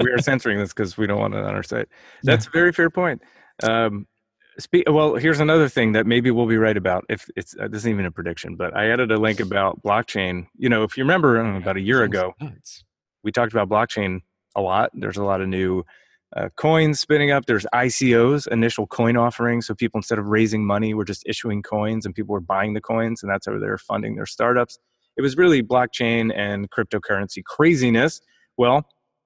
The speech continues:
Speaker 1: now there's some news. Uh, there's a recent attack on Ethereum Classic, which is one of the currencies. And it turns out the hackers, you know, stole a million bucks, which you're like, "Okay, a million bucks." But apparently, according to M I T, who did this, uh,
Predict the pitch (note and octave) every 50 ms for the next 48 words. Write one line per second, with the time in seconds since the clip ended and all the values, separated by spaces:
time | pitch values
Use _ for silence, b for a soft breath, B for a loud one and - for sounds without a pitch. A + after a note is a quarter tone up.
0 | _ _ - A2+ B2 C3+ C3+ B2+ B2+ B2+ B2+ - A#2+ A#2 A#2 G#2+ - A#2+ A2 A2
1 | A2+ A#2+ A#2+ A#2+ A#2 A2+ G#2+ - - - - - G#2 G#2 G#2 G2+ G2 G#2 A2 A2+
2 | A2+ G#2 A#2 A2 C3 E3 E3 - C3 A#2+ A#2 - - - C3 A#2 A2 A2 - -
3 | A2+ G#2 G2+ - - - C#3 C#3+ C3+ B2+ A#2+ A2 - - A#2 G#2+ G#2 A2 - -
4 | C#3 - - - G#2 G2+ G#2 F#2 G2+ G2+ G2 G2+ G2+ G2 G2 - - F#2+ F#2+ F#2+
5 | G2 - - A2+ B2 C3+ - - _ _ _ _ _ _ _ _ - A2+ A2 G#2+
6 | G2+ - C3+ B2 A#2+ A#2 A2 G#2+ G#2+ A#2 A#2 A2 A2 - A#2 G#2+ A2+ A2 A2 -
7 | A2+ G#2+ G#2 G2+ G2+ - - - - G2 G#2 G2+ G2 - - - A2+ G#2 G#2+ G#2
8 | G2+ G#2 G#2 - _ _ _ _ _ _ _ _ - A2+ A2+ A2+ A2+ A#2 A2+ A2+
9 | A2 A2+ C3 D#3 F#3 - - - - - _ _ _ _ _ _ _ _ _ -
10 | F3+ E3+ - - F#3 E3 D#3 D#3+ D#3+ F#3+ F3+ - E3+ C#3+ C3 C3+ C3+ C3 B2+ B2
11 | C3 C3+ C3 - - - A#2 A2 - C#3 B2+ B2+ B2+ A#2+ A#2 A2 - B2 A2+ G#2+
12 | G2 A#2 - G#2 G#2+ G#2 G2 G2+ - - - D3+ D3 C#3 C3+ B2 A#2+ G2+ A2+ A2
13 | G2+ G2 G2+ F#2+ - - - - - _ _ _ - - G#2 G2+ G2+